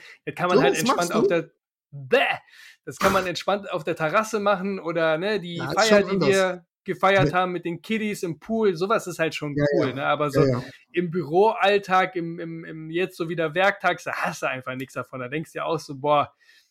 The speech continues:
Speaker 1: hätte jetzt Bock auf mehr.“ Immerhin ist das Büro klimatisiert, dann musst du nicht so leiden, aber,
Speaker 2: Mhm.
Speaker 1: ähm, ne, ist dann natürlich alles, ähm, mit Licht und Schatten verbunden,
Speaker 2: Das
Speaker 1: mein
Speaker 2: denk ich
Speaker 1: Lieber.
Speaker 2: mir immer beim Essen. Ich hätte jetzt Bock auf mehr.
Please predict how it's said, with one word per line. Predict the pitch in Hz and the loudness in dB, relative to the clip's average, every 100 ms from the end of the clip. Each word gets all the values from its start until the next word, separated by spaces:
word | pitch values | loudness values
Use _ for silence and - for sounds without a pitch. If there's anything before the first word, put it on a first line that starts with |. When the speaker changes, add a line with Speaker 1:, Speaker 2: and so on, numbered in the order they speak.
| _ - | _ -6
Speaker 1:
hätte | 165 170 | -4 -2
jetzt | 156 131 | -4 0
Bock | 170 170 | -2 0
auf | 143 | -2
mehr.“ | 143 180 202 180 | 0 2 4 2
Immerhin | 175 165 160 170 | -4 -4 -4 -4
ist | 160 | -6
das | 156 139 | -8 -6
Büro | 147 151 170 | -4 -2 -2
klimatisiert, | 170 151 160 156 139 185 208 | -2 0 0 -2 -2 0 0
dann | 160 | -2
musst | 160 160 | -4 -6
du | 151 | -6
nicht | 151 143 | -6 -6
so | 135 | -2
leiden, | 147 208 214 202 | 0 2 0 -4
aber, | 156 160 151 151 147 143 | 0 0 2 2 4 2
Speaker 2:
Mhm. | 139 143 139 | 2 0 -2
Speaker 1:
ähm, | 135 | -4
ne, | 143 165 160 | -2 -2 -2
ist | 165 - | -8 -8
dann | 135 | -4
natürlich | 131 - 139 123 | -4 -4 -4 -4
alles, | 135 131 - - - _ - - - - _ | -4 -4 -6 -8 -12 _ -20 -20 -20 -20 _
ähm, | 131 127 131 127 - _ - | 0 2 0 -4 -10 _ -6
mit | 135 - - _ _ - | -6 -6 -16 _ _ -4
Licht | 196 - 196 | -2 -2 -4
und | 170 | -4
Schatten | - 196 - 147 | -2 -2 -2 -6
verbunden, | 135 127 131 120 | -6 -4 -6 -6
Speaker 2:
Das | 127 | -6
Speaker 1:
mein | 113 | 0
Speaker 2:
denk | 180 208 | 2 2
ich | |
Speaker 1:
Lieber. | 208 | 2
Speaker 2:
mir | 156 | 2
immer | 143 | 4
beim | 135 135 | 4 2
Essen. | 143 151 127 | 0 -2 -4
Ich | 117 | -4
hätte | 120 120 | -2 -4
jetzt | 120 | -6
Bock | 107 - | -6 -4
auf | - - | -4 -2
mehr. | 127 | -2